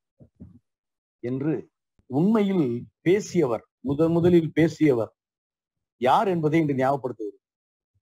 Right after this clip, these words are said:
நம்முடைய மக்கள் எழுத்தாளர் மார்க்சிம் கார்கி அவர்கள் தான். இப்படி ஒரு முழக்கத்தை அவர்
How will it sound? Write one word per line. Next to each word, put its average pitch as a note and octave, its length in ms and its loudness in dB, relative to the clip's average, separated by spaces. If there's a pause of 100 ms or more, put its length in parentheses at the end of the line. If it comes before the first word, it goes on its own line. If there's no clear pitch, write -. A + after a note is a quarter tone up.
(800)
நம்முடைய A2+ 360 -2
மக்கள் C#3 280 0
எழுத்தாளர் B2+ 400 2
மார்க்சிம் A#2+ 420 -2
கார்கி A2+ 440 -4
அவர்கள் G2+ 340 -8
தான். B2 220 0 (680)
இப்படி F#3 260 0
ஒரு D3+ 260 4
முழக்கத்தை D3+ 560 2 (1080)
அவர் A#2 300 0